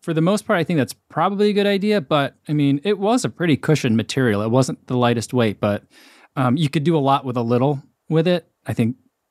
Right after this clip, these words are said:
a lot of times Adidas kinda went crazy and was like, "More is better." But I think that in a lot of ways with Boost, a lot less was better, and I think that the Boston nine is a prime example of it. So I felt good in that shoe, even for very, very long runs.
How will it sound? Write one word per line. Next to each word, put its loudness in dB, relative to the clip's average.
a -2
lot 2
of -8
times -2
Adidas 0
kinda 0
went -2
crazy 0
and 0
was 0
like, -2
"More 0
is 0
better." 0
But -2
I 2
think 0
that 2
in 2
a 2
lot 0
of -2
ways 0
with -2
Boost, 0
a 0
lot -2
less 0
was -2
better, 0
and 0
I -2
think 0
that -2
the -2
Boston 0
nine -2
is -6
a -8
prime -4
example -8
of -14
it. -20
So -4
I -2
felt 0
good 0
in 2
that -4
shoe, -4
even 2
for -2
very, 0
very -4
long -8
runs. -16